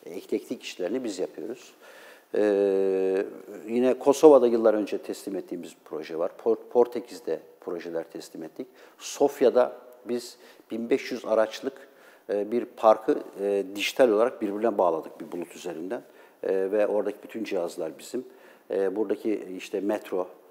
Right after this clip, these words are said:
tr-, tramvay ve, e, otobüslerin, e, ücret toplama sistemlerini bir bulut üzerinden birleştirdik ve sistemler şu an to-, Sofya'da çalışıyor. Atina'da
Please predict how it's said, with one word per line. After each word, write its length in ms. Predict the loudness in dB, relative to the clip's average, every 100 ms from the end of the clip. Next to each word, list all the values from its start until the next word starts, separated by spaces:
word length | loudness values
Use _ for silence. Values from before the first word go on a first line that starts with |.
| -20
tr-, 160 | -20 -20 -10
tramvay 460 | -2 0 0 -2 0
ve, 180 | -4 -4 -6
e, 120 | -6
otobüslerin, 720 | -6 -6 -8 -8 -10 -8 -8 -10 -10
e, 40 | -10
ücret 340 | -6 -6 -6
toplama 360 | -8 -6 -8 -8
sistemlerini 640 | -10 -8 -6 -8 -8 -10 -10
bir 300 | -8 -8 -8
bulut 260 | -10 -12 -12
üzerinden 480 | -10 -10 -10 -12 -12
birleştirdik 540 | -12 -14 -16 -18 -14
ve 60 | -14
sistemler 440 | -10 -8 -6 -8
şu 180 | -6 -10
an 80 | -8 -14
to-, 320 | -14 -12 -12
Sofya'da 440 | -10 -10 -8 -8
çalışıyor. 400 | -8 -12 -12 -12
Atina'da 460 | -6 0 2 2